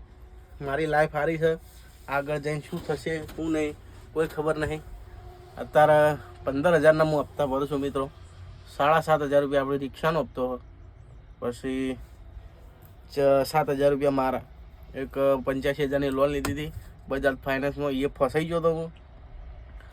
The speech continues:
લોન લઈને પૈસા તો વપરાઈ ગયા પણ હપ્તા હજુ સુધી ભરું છું, ભરવા પડે કારણ કે ઇજ્જત આબરૂ સાચવવી પડે મિત્રો.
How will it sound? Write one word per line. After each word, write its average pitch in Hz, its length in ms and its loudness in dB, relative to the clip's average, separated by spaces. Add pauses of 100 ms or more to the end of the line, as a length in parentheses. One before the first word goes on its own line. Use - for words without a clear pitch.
(260)
લોન 147 260 4
લઈને 156 160 2
પૈસા 139 280 2
તો 160 140 6
વપરાઈ 151 320 2
ગયા 170 200 0
પણ 143 380 2 (720)
હપ્તા - 300 2
હજુ 135 180 0
સુધી 151 240 -2
ભરું 147 220 2
છું, 160 140 -4 (240)
ભરવા 131 280 4
પડે 147 220 2 (140)
કારણ 139 280 -2
કે 139 160 -2 (760)
ઇજ્જત 139 320 -2
આબરૂ 139 260 0
સાચવવી 135 420 0
પડે 139 140 2
મિત્રો. 143 280 -2